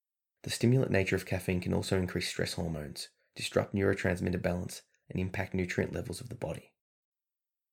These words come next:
The exact neurological mechanisms in which caffeine operates upon the brain and nervous system is quite complicated, but the important thing to note is that caffeine is a drug that impacts the brain. Some people are completely fine with varying levels of caffeine consumptions.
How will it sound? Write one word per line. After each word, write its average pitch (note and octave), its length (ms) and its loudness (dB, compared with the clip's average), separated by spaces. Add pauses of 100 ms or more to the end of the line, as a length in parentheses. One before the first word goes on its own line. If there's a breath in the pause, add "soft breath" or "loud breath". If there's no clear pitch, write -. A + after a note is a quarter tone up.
(800)
The G#2 80 2
exact G#2 340 2
neurological G2+ 540 2
mechanisms F2+ 640 -2
in G2+ 140 -2
which F#2+ 180 -4
caffeine G2 340 0
operates F#2 380 -2
upon G2 160 -2
the F2+ 80 -2
brain F#2 300 -2
and F2+ 100 0
nervous F2+ 240 -4
system - 420 -4
is - 80 -10
quite F2+ 220 -2
complicated, - 600 -8 (440)
but A#2 80 -8
the G2+ 80 4
important - 340 0
thing A2 120 4
to - 160 -2
note F2+ 280 0
is F#2+ 120 -8
that - 120 -12
caffeine G2+ 400 -2
is - 140 -6
a F2 80 -2
drug F2 340 0
that - 220 -6
impacts E2 340 -4
the - 80 -10
brain. D2 360 -8 (1300)
Some - 140 0
people B2 200 2
are A2 40 6
completely G2+ 380 0
fine F#2 420 0
with D#2+ 120 -10
varying F2+ 300 4
levels F2 200 -6
of - 100 -10
caffeine - 320 -4
consumptions. - 720 -8